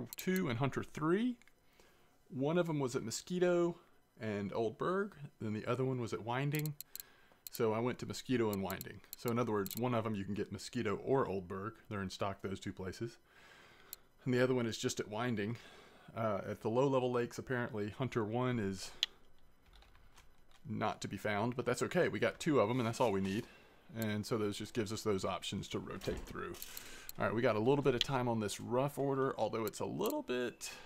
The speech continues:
late in the morning. Are we gonna get that? Or we could get white bream. Let's just go try it. So the problem is I've got twelve silver. In other words, I don't have enough silver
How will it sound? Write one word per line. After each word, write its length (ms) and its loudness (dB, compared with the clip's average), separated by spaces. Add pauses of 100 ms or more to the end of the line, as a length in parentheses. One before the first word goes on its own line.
(1500)
late 380 0
in 60 -4
the 80 0
morning. 340 -2
Are 60 -2
we 100 -2
gonna 160 -2
get 240 -6
that? 360 -2 (2250)
Or 120 -2
we 80 0
could 100 -10
get 140 0
white 220 -2
bream. 360 2
Let's 140 0
just 160 0
go 80 2
try 260 0
it. 140 -6 (320)
So 260 6
the 80 2
problem 400 2
is 140 2
I've 80 -2
got 180 2
twelve 300 4
silver. 400 -2
In 100 0
other 140 4
words, 160 2
I 80 4
don't 160 0
have 140 0
enough 200 -2
silver 540 0